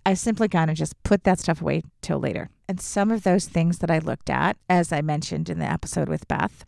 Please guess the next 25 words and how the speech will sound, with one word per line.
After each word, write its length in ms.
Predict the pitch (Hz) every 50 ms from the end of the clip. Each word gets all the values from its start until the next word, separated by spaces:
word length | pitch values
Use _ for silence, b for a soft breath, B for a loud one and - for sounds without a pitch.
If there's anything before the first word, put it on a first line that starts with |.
| _ -
were 320 | 185 190 190 180 175 147
the 140 | 170 190 180
wedding 240 | 190 170 170 156 165
cards. 480 | - 165 131 123 101 - - - - _ -
Like, 160 | - 185 175 -
it 60 | 190
was 120 | 202 190
the 100 | - 208
first 420 | 190 - - 226 220 233 - - -
things 580 | - 208 190 190 185 185 185 185 190 - - _ -
that 100 | 185 165
I 140 | 160 156
found 460 | 151 - - 180 160 151 151 160 180 170
that 100 | 190 180
I 60 | 170
needed 280 | 160 165 165 160 165 -
to 120 | - 170
look 160 | 160 175 -
at 80 | 175 175
again 520 | 156 156 - - 151 143 165 220 330 381 - b b b
and 160 | b - 208 214
decide 380 | 226 214 - - 214 196 190
how 160 | 196 190 180
to 160 | 170 - - 175
address. 500 | 165 160 - - - - - - -